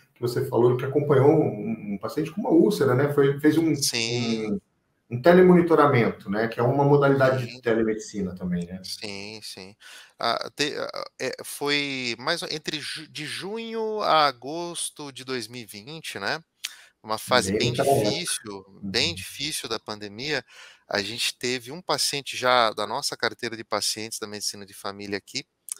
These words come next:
Speaker 2: da operadora, que ele, ele já tem seus quase oitenta anos, né,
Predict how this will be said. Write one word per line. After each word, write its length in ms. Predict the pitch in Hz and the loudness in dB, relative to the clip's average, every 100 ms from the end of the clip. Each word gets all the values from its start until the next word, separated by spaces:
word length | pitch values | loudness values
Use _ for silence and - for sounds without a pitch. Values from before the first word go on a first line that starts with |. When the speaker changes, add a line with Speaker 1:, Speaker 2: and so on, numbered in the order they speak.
| _ _ | _ _
Speaker 2:
da 140 | - 104 | -6 -4
operadora, 500 | - 107 101 110 120 | -2 -4 -4 -6 -6
que 760 | - 120 127 131 131 131 127 _ _ _ _ _ _ _ _ _ _ _ _ _ _ - | -6 -6 -4 -4 -6 -8 -10 _ _ _ _ _ _ _ _ _ _ _ _ _ _ -10
ele, 320 | 117 110 110 | -8 -4 -4
ele 180 | 107 107 | -4 -6
já 140 | 104 | -4
tem 580 | 110 120 120 113 101 98 - | -4 -4 -6 -8 -12 -18 -10
seus 260 | - 107 | -8 -8
quase 400 | - 120 123 113 | 2 6 6 4
oitenta 420 | 110 - 110 107 | -8 -4 -6 -2
anos, 460 | 107 107 123 196 127 | -2 0 -4 -8 -4
né, 160 | 117 | -4